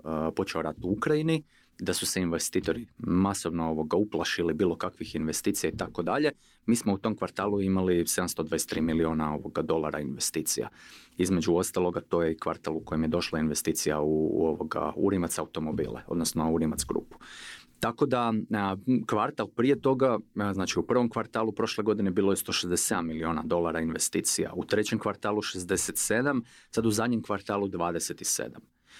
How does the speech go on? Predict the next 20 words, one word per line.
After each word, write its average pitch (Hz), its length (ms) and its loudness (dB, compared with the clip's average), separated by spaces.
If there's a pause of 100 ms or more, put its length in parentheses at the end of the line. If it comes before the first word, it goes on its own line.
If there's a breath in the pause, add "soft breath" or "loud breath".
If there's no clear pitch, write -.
(140 loud breath)
Međutim, 120 520 2 (540)
a, 90 420 0
mi 107 160 4
možemo 123 360 6
reći 107 380 2 (240)
dvadeset 95 440 -2
sedam 90 280 -2
milijuna 87 340 0
dolara 87 340 2
investicija, 82 800 0
kad - 160 -6
se - 80 -8
pogleda, 90 440 0
ovoga, 85 320 0
graf, 90 300 0 (100)
to 85 180 -2
je, 78 100 -2
ono, 80 180 -2
drastičan 87 600 -4
pad, 131 280 -2